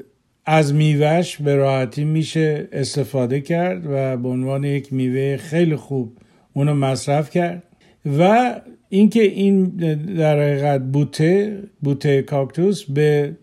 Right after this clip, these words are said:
گرما و کمابی خودش رو خیلی راحت اداپت می‌کنه. خاصیت دیگر کاکتوس اینه که گلاش در حقیقت کراس فرتیلایزیشن انجام می‌دن، یعنی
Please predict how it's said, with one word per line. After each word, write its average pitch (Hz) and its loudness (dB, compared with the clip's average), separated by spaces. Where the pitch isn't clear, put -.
گرما 151 2
و 208 4
کمابی 156 -2
خودش 170 0
رو 185 2
خیلی 175 2
راحت 143 -2
اداپت 139 0
می‌کنه. - -16
خاصیت 214 2
دیگر 185 4
کاکتوس 170 0
اینه 190 2
که 175 2
گلاش 160 2
در 151 4
حقیقت 165 2
کراس 147 0
فرتیلایزیشن 139 2
انجام 117 -2
می‌دن، 127 -10
یعنی 160 2